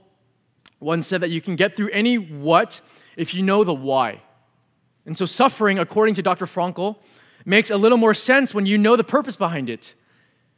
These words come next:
But Job proves that you don't need to know why. At the end of the book of Job,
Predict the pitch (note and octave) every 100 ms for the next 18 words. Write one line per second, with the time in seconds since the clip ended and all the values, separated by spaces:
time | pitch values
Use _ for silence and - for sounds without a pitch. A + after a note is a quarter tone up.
0 | _ _ _ _ G3+ D3+ E3+ A#3+ D4 F#3
1 | - - D#4 B3 G#3+ A3+ - _ G#3 F#3
2 | G#3+ D#4+ A#3+ C#4 C4+ A#3+ F#3+ E3+ C#3 G2+
3 | - _ _ _ _ _ _ _ _ _
4 | _ _ _ _ - G#3 A#3 A3+ D#4 D#4
5 | A3 D#4 G3+ A3 C#4+ A3 G3+